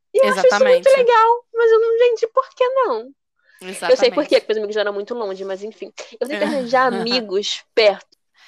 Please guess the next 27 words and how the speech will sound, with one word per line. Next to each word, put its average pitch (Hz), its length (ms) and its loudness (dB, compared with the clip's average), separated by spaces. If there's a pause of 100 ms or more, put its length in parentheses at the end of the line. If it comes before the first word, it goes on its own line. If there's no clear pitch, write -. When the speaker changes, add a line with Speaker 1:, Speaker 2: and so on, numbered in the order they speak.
(180)
Speaker 2:
Não, 277 300 -4
e 233 180 -10
eles 240 160 -8
são 262 140 -6
amigos 247 260 -12
há 262 80 -12
muito 254 200 -16
tempo 269 320 -14
também, 208 340 -10
né? 175 240 -20 (400)
Então, 180 360 -12 (120)
Speaker 1:
Sim. 202 160 -10 (260)
Speaker 2:
eles 254 320 -2
contam 269 420 -12
mais 233 280 -6
ou 240 80 -8
menos 214 360 -14
como 202 200 -14
é 196 80 -12
que - 120 -20
começa 190 520 -12
a 185 60 -8
amizade 175 440 -12
deles 156 400 -20
na 165 140 -14
série, - 400 -14
então 170 280 -18